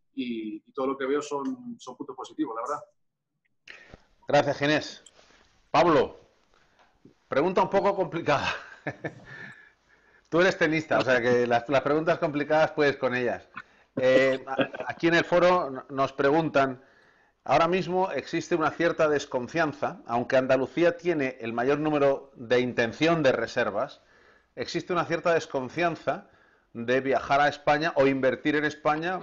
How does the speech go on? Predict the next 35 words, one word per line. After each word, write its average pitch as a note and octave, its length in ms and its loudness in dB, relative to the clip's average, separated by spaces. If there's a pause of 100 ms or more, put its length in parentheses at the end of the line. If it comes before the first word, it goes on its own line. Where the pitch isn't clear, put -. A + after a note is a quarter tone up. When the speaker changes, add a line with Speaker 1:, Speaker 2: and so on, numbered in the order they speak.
(140)
Speaker 2:
primero, D3 500 2 (560)
por C#3+ 480 2
el A#2+ 160 -4
coronavirus, C#3+ 720 0 (440)
y C3 120 -6
segundo, F3 520 2
porque B2 220 -2
todos D3 160 2
los D3+ 160 2
medios D3+ 300 0
a C3+ 60 -2
nivel B2+ 180 0
internacional D3 500 -2
dicen D3 380 -4
que D3+ 260 2
la A#2+ 160 0
recesión A#2+ 400 -4
económica C3+ 600 -2 (280)
quizás C3 400 -2
aquí C3+ 260 -4
va B2 200 2
a B2 100 0
pegar B2+ 240 2
más C3 220 -4
fuerte C3+ 440 -2 (260)
que B2 100 -4
en A#2+ 80 0
la A#2 80 0
mayoría A#2+ 460 4
de C3+ 80 4
los B2 140 0
países B2 360 0
del A#2 140 -2
mundo A#2+ 240 -2
occidental. A2 560 -2